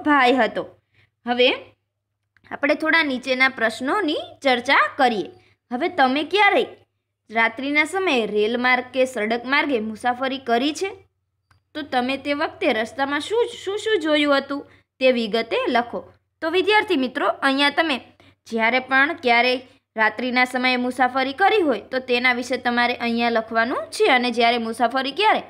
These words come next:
કરી, ત્યારે તમને રસ્તામાં શું શું જોવા મળ્યું હતું? કોઈ સડક જોવા મળ્યું હોય, શહેર હોય,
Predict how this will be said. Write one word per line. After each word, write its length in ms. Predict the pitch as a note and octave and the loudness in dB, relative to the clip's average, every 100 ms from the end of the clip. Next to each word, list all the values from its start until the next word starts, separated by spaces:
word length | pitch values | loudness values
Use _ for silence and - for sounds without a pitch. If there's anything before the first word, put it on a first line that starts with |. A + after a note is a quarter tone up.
| - _ _ | -18 _ _
કરી, 240 | D#4+ F4+ C4+ | 0 2 0
ત્યારે 300 | - A#3+ B3 | 0 2 2
તમને 280 | B3+ B3+ C4 | 0 -2 0
રસ્તામાં 440 | A3+ - C4 C#4+ | -2 2 0 0
શું 200 | D4 A#4 | -2 -2
શું 160 | A#4+ G4+ | 0 2
જોવા 260 | F4 E4 | 4 4
મળ્યું 360 | D#4+ D#4 D4+ D4 | 4 2 2 0
હતું? 220 | D4 D4 | -2 -6
કોઈ 180 | - C4 | -2 0
સડક 420 | B3+ A3+ B3 A#3+ | 2 2 2 2
જોવા 260 | B3 A#3+ A#3+ | 0 2 2
મળ્યું 300 | A#3 A3+ A#3 | 0 -2 -2
હોય, 80 | |
શહેર 420 | A#3 A3 A3 A#3 A3+ | -2 -4 -2 0 2
હોય, 340 | A#3 A#3+ | 2 2